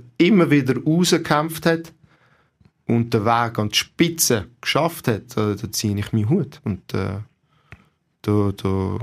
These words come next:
da kann sich jeder sicher auch ein Stück abschneiden. Und natürlich hat er seine Eigenschaften und seine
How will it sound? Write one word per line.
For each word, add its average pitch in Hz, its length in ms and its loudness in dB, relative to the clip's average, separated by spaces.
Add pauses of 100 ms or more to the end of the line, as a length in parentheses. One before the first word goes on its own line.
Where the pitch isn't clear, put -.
(160)
da 110 100 -8
kann 101 220 -6
sich 107 220 -8
jeder 107 280 -2
sicher 110 420 -4
auch 107 60 -4
ein 104 80 -4
Stück - 320 -6
abschneiden. 120 640 0
Und 95 220 -10
natürlich 151 440 4
hat 135 140 -2
er 120 80 0
seine 123 280 0
Eigenschaften 117 680 -2
und 104 160 0
seine 110 280 0